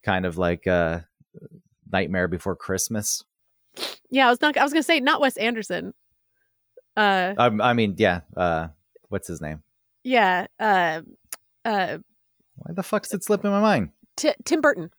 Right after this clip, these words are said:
Speaker 1: Yeah, <laughs> Wes Anderson.
Speaker 2: Yeah. <laughs>
Speaker 1: Both, both stylized directors, whatever.
Speaker 2: Absolutely.
Speaker 1: Tim Burton, yes.
Speaker 2: <clears throat>
Speaker 1: Uh, 'cause Wes Anderson uses a lot of symmetry, so it wouldn't work. That's not fitting.
Speaker 2: Right.
Speaker 1: But Tim Burton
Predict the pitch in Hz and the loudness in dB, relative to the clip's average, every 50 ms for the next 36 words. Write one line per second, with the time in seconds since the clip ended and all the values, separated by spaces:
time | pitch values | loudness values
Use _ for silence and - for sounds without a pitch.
0 | _ _ _ _ _ 90 95 95 87 80 - - - - _ - 120 104 - - | _ _ _ _ _ -6 -4 -2 -2 -2 -4 -6 -14 -18 _ -4 -4 -2 0 0
1 | 95 90 87 - - 101 92 - - 104 90 87 - _ _ _ _ _ _ _ | 0 -2 -2 -4 -6 -8 -6 -6 -6 -8 -8 -12 -14 _ _ _ _ _ _ _
2 | 269 247 202 208 - - - - - 151 143 139 131 - - - _ 165 156 151 | 0 0 0 0 -2 -8 -12 2 4 6 6 6 4 0 -8 -2 _ 2 4 4
3 | 151 - - - - - - 113 110 104 98 90 90 85 82 85 78 - - 85 | 2 -2 -6 -8 -4 0 2 2 4 4 2 2 2 2 0 0 -2 -4 -4 -4
4 | 76 76 73 - - 67 76 76 - - 233 233 - - - 196 185 170 - - | -4 -4 -4 -8 -14 -18 -16 -10 -4 -2 -2 -2 -2 -4 -4 -4 -4 -6 -8 -10
5 | - - 208 _ _ _ _ _ _ _ _ - - 151 147 135 113 101 85 - | -14 -18 -20 _ _ _ _ _ _ _ _ -2 0 0 2 4 4 2 2 2
6 | - 55 69 80 85 65 57 95 - - - - - - _ - - - - - | -4 -10 -12 -10 -10 -10 -12 -12 -14 -8 -6 -6 -6 -6 _ -6 -6 -4 -4 -4
7 | 85 82 76 73 73 87 98 - _ _ _ _ _ - 113 101 87 85 - - | -4 -4 -6 -6 -8 -12 -16 -20 _ _ _ _ _ -4 -4 -4 -4 -6 -8 -4
8 | - 101 95 - 98 90 85 85 - - 87 80 80 82 76 80 80 73 80 78 | -2 -2 -2 -2 -2 -4 -4 -4 -6 -6 -8 -6 -6 -8 -8 -10 -10 -8 -6 -4
9 | 80 76 73 76 - - 87 80 76 73 - - - 76 71 76 - - 87 82 | -4 -4 -4 -8 -10 -10 -10 -10 -10 -12 -12 -12 -10 -10 -10 -10 -10 -8 -8 -8
10 | - - 85 76 76 80 80 71 71 - _ 71 - - - 69 - - - - | -6 -8 -10 -10 -8 -10 -10 -10 -10 -12 _ -20 -16 -12 -10 -12 -12 -10 -10 -10
11 | 82 - - - - 190 87 87 80 - - _ _ _ _ _ _ _ - 113 | -10 -10 -10 -12 -10 -8 -6 -6 -6 -8 -12 _ _ _ _ _ _ _ -2 -2
12 | 104 95 87 117 127 131 110 - 90 92 90 90 | -2 2 2 2 2 2 2 -2 -8 -10 -12 -12